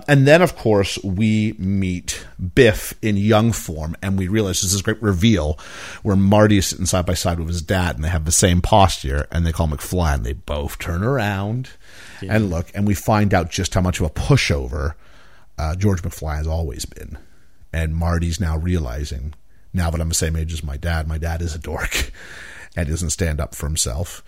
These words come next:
Speaker 1: And we have the cameo of all cameos.
Speaker 2: We do indeed. Billy Zane.
Speaker 1: Billy Zane. He
Speaker 2: Billy Zane.
Speaker 1: of the, uh, Titanic.
Speaker 2: Phantom.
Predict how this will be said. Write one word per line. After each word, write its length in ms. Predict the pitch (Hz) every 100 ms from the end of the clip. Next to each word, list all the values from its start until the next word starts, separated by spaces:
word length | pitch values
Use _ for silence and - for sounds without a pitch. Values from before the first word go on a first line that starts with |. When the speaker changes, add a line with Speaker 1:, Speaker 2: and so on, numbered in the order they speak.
| - -
Speaker 1:
And 160 | 151
we 140 | 175 180
have 320 | 151 170 147
the 80 | 147
cameo 480 | - 165 165 180 185
of 100 | 190
all 120 | 196
cameos. 880 | - 180 294 131 69 71 - - - - - - -
Speaker 2:
We 100 | 113
do 120 | 139
indeed. 380 | 147 170 202 - - -
Billy 160 | 117
Zane. 420 | 123 170 202 101 98
Speaker 1:
Billy 380 | 165 214 214 175
Zane. 560 | 104 143 185 127 90
He 460 | 87 - 156 151 156
Speaker 2:
Billy 120 | 120
Zane. 120 | 135
Speaker 1:
of 500 | 139 139 131 98 98
the, 400 | 107 117 113 113 - - - - - - -
uh, 260 | - 90 87 - -
Titanic. 640 | - 127 113 143 147 151 - - - - - - - - - - - -
Speaker 2:
Phantom. 540 | - 113 120 123 135